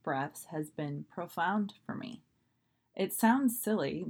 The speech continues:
but I didn't really realize that I was going through life without really taking the time to breathe. Right now, do yourself a favor and take a deep breath,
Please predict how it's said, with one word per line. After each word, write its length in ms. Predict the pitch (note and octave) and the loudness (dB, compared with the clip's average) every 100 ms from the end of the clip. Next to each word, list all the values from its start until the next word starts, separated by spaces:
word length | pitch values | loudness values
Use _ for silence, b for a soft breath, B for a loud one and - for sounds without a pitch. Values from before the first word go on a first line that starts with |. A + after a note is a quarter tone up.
| - | -2
but 320 | E3+ E3 - | 2 2 2
I 120 | F#3 | 2
didn't 280 | G3 C4+ A#3 | 4 2 2
really 240 | G#3 G#3 F#3+ | 0 2 0
realize 560 | F3+ F#3+ E3 C#3+ D3 | 0 0 2 0 -2
that 140 | E3 E3 | -2 0
I 100 | E3 | 0
was 180 | E3 | -2
going 340 | D#3+ E3+ G3 G#3+ | -6 -2 2 2
through 200 | G#3 E3+ | 2 -2
life 400 | E3+ E3+ B2+ - | 0 0 0 -4
without 640 | D#3 D#3+ - F#3+ G3 - - _ - | -8 -8 -4 0 0 -2 -8 _ -14
really 340 | E3 G#3 G3+ | 0 2 2
taking 380 | F3+ F3+ D#3+ E3 | 0 -4 -6 -4
the 80 | D3+ | -4
time 280 | D3+ D#3 D3 | -4 -4 -4
to 120 | - | -6
breathe. 400 | B2 D#3+ D3+ - - _ _ _ _ _ _ - - | -6 -4 -4 -6 -12 _ _ _ _ _ _ -20 -4
Right 300 | F3+ G3 A#3+ | 4 4 6
now, 480 | G3 D#3+ D3 G#3 C4 G#3+ | 4 6 6 6 4 4
do 100 | E3+ | 2
yourself 540 | D#3+ G#3 F3+ E3 - | 0 0 0 -2 -2
a 60 | A3+ | -4
favor 520 | D#3 C#3+ C3+ C3+ E3 | -2 -2 -2 -2 -2
and 220 | D#3+ D3+ | -2 -4
take 260 | D3+ E3 D#3 | -4 -6 -6
a 60 | E3 | -6
deep 280 | E3 D#3 | -6 -8
breath, 280 | - C#3 - | -6 -6 -8